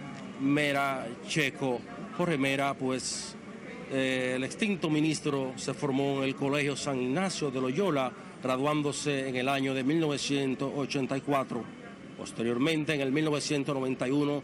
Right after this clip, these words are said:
según establece, pues, una página sobre su biografía de vida, se licenció en el Derecho, summa cum laude, en la Pontificia Universidad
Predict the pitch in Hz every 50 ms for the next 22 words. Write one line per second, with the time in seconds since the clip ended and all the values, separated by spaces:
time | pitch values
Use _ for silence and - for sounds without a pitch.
0 | - - - - - - 147 135 135 147 147 143 143 143 135 - 143 131 131 143
1 | 151 151 143 - - 156 147 139 139 - - 127 131 127 120 - - 147 151 143
2 | 131 123 - - 214 214 196 180 147 139 139 131 123 - - - - - - -
3 | - - - - - 156 147 147 143 139 135 139 135 135 135 135 131 117 - -
4 | - 151 147 135 123 139 147 151 143 139 139 - - 214 214 190 160 139 127 123
5 | 117 113 - - - - - - - - - - 135 131 120 127 135 135 160 165
6 | 165 165 170 175 170 - - - - - 139 139 131 - 151 139 123 - - 143
7 | 143 147 147 151 151 143 135 135 135 123 123 151 156 170 170 160 - - 143 131
8 | 117 120 - - 170 160 151 147 131 - 139 135 131 127 135 139 139 131 135 135
9 | 131 135 131 - - 127 - - 123 - - 143 131 - 139 135 131 127 131 123
10 | 117 143 131 131 131